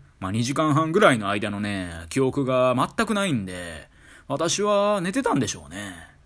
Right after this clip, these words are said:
まあ、基本電車に乗るとね、立ちっぱなしで過ごす人間なんで、いざね、座ってもええよってなるとね、すぐにね、眠っちゃうんですよね。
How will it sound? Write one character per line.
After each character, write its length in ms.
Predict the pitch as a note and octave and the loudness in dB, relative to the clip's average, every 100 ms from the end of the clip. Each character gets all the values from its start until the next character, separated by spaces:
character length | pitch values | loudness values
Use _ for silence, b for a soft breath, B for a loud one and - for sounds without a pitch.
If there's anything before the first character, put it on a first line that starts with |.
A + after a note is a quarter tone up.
| - b b b b b | -20 b b b b b
ま 120 | E3+ F3 | 0 2
あ、 20 | |
基 120 | A3+ | 4
本 520 | C4 B3+ B3+ B3 A#3+ | 4 4 2 2 2
電 180 | G3 A#3 | 4 4
車 140 | G#3+ G#3+ | 2 0
に 80 | |
乗 100 | G#3 | 0
る 80 | G3 | 0
と 140 | F#3+ F#3 | 0 0
ね、 560 | E3+ B2+ G#2 F#2+ F2+ - | 2 2 0 -4 -6 -4
立 200 | D#3 F#3 | -4 -4
ち 40 | |
っ 40 | |
ぱ 100 | F3 | -2
な 100 | E3+ | -2
し 140 | D#3+ E3 | -2 -2
で 300 | D#3+ D#3 D#3 | 0 0 0
過 160 | E3 | 0
ご 80 | D#3+ | 2
す 100 | D#3 | 2
人 220 | D3+ E3 B2+ | 2 2 2
間 120 | G2 | 0
な 140 | E2+ | -8
ん 140 | E2+ E2 | -12 -12
で、 460 | F2 E2+ E2 D2+ B B B | -10 -10 -12 -14 B B B
い 100 | A#3+ | 0
ざ 160 | A3 G3 | 4 4
ね、 460 | F#3+ F#3+ F#3 F#3 E3+ | 2 -4 -4 -2 0
座 180 | G#3 | 0
っ 100 | E3+ | 0
て 100 | - | -2
も 160 | F3 - | -2 -2
え 160 | F#3 A#3+ | 0 2
え 40 | |
よ 180 | A#3 C4 | 2 0
っ 40 | C#4+ | -2
て 80 | E3+ | 0
な 100 | D3 | 0
る 80 | C3 | 0
と 140 | C3+ | -2
ね、 400 | D#3 C3+ A#2 G#2+ | 0 0 -2 -4
す 160 | - C4+ | -4 2
ぐ 100 | F#4+ | 2
に 140 | C#3+ | 2
ね、 380 | B2 E2 A#1+ B1 | 0 -2 -6 -2
眠 200 | C#3 D#3 | 0 0
っ 20 | |
ち 160 | D#3 F3 | -2 -2
ゃ 20 | |
う 60 | F3+ | 0
ん 20 | |
で 80 | A#2+ | -2
す 80 | G2+ | -2
よ 140 | F2 | -6
ね。 420 | G2 G2+ G#2 G2+ | -6 -6 -6 -10